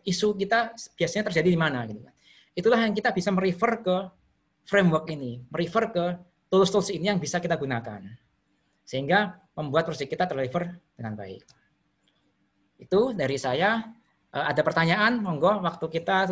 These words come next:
kurang sepuluh menit lagi ya. Sebelum, eh, terakhir saya mau ada kuis terakhir. Pak Edi, mohon izin Pak Edi ya.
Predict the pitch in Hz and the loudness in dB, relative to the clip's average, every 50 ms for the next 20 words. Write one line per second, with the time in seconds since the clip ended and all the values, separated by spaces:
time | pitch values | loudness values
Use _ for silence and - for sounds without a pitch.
0 | 180 175 180 175 165 160 175 185 190 190 190 196 202 202 180 - - _ _ _ | -2 -4 -4 -4 -2 2 2 2 4 2 0 -2 -4 -8 -10 -14 -20 _ _ _
1 | _ _ _ _ _ _ _ _ - - - - 151 147 156 156 160 170 170 165 | _ _ _ _ _ _ _ _ -20 -20 -10 -6 -4 -2 -2 0 0 0 0 -2
2 | 151 147 - 165 143 156 185 180 - - - _ _ _ _ _ _ _ _ _ | -2 -2 0 0 0 0 0 -4 -6 -12 -20 _ _ _ _ _ _ _ _ _
3 | _ _ _ _ _ _ _ _ _ _ _ _ _ _ _ _ _ _ _ _ | _ _ _ _ _ _ _ _ _ _ _ _ _ _ _ _ _ _ _ _
4 | _ _ _ _ _ _ _ _ _ _ - - 123 139 151 170 196 214 214 190 | _ _ _ _ _ _ _ _ _ _ -10 -8 -4 2 4 4 4 4 2 -2
5 | - - _ _ _ _ _ _ _ _ _ - - _ _ _ - 143 147 143 | -4 -8 _ _ _ _ _ _ _ _ _ -20 -20 _ _ _ -8 -4 -2 -2
6 | 143 143 143 139 139 139 139 - - - 196 165 165 170 180 - _ _ _ _ | -2 0 0 -2 -2 -2 -4 -8 -14 -18 -16 -16 -14 -16 -16 -18 _ _ _ _
7 | _ _ _ _ _ _ _ _ _ _ _ _ _ _ _ _ _ _ - 156 | _ _ _ _ _ _ _ _ _ _ _ _ _ _ _ _ _ _ 0 2
8 | 151 151 160 196 202 180 180 170 170 180 190 180 175 170 165 160 165 165 226 - | 4 6 6 6 4 4 4 2 4 4 4 4 4 4 4 2 0 -2 -6 -8
9 | - 160 135 135 135 127 127 127 - - 165 160 - - 156 139 143 180 196 196 | -8 -8 -4 -2 0 0 0 -2 -2 -2 -2 0 0 0 0 4 4 4 4 2
10 | - - - _ 139 139 139 139 165 185 190 185 165 160 156 151 180 185 180 170 | -2 -10 -8 _ 2 2 4 4 4 4 4 4 4 2 4 4 4 4 4 4
11 | 160 165 185 165 190 214 - | 6 6 8 8 6 6 2